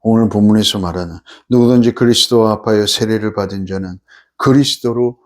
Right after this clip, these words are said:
옷 입었느니라." 예수가 내 안에, 내가 예수 안에. 이게 안 되면요, 삶의 목적, 이건 그 뭐, 그 뭐 사나 죽으나 그건 똑같은 거예요. 어? 아무 돈을 많으면 뭐래?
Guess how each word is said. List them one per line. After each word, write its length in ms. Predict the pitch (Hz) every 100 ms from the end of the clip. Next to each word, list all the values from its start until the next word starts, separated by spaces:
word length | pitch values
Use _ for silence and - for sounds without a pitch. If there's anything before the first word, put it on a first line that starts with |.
| _
옷 160 | 110 107 110
입었느니라." 500 | 101 104 98 87 85 - _ _ - _ _ 101
예수가 440 | 110 - 117 101
내 140 | 98 92
안에, 200 | 87 82 _ -
내가 300 | 104 107 92
예수 320 | 98 - 110
안에. 180 | 90 87 - _ _ _ _ _ _ -
이게 640 | 120 151 131 147 143 117 -
안 320 | 90 117 123
되면요, 720 | 131 113 110 113 135 92 - _ _ _ -
삶의 480 | - 160 160 147 -
목적, 580 | 101 - - 107 - _ _ _ _ _ _ _ _
이건 340 | 104 113 98 87 _ _ -
그 120 | 135
뭐, 240 | 131 95
그 220 | - - - _ -
뭐 80 | 107
사나 420 | - 160 180 165
죽으나 300 | - 127 143
그건 220 | - 117 -
똑같은 400 | - - 143 139
거예요. 320 | 98 104 92 _ _ _ _
어? 140 | - 139 _ _ - - - -
아무 240 | 120 -
돈을 280 | 180 226 214
많으면 460 | 180 175 180 165
뭐래? 220 | 120 120